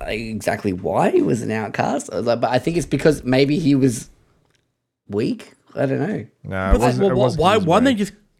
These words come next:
Speaker 3: why didn't they kill him?
Speaker 1: Well, yeah, that too.
Speaker 2: Yeah,
Speaker 3: Like
Speaker 2: that's, that's a good question. Why didn't they just kill him?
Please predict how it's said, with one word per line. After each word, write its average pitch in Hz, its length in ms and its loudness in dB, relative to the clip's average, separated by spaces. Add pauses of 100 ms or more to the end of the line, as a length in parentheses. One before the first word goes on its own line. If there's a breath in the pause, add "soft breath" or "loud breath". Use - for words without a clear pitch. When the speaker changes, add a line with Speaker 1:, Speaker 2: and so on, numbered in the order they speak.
(180)
Speaker 3:
why 147 120 0
didn't 202 100 2
they 233 100 4
kill 233 260 2
him? 113 240 0 (1500)
Speaker 1:
Well, 143 280 2 (180)
yeah, 113 240 2 (340)
that 127 180 -2
too. - 120 -4
Speaker 2:
Yeah, 123 120 4
Speaker 3:
Like - 280 -4
Speaker 2:
that's, 151 220 0
that's 156 240 0
a 160 40 -4
good 139 100 -2
question. 117 380 0
Why 131 180 2
didn't 113 260 -4
they 104 160 -4
just 101 340 -6
kill 117 180 -4
him? 107 140 -4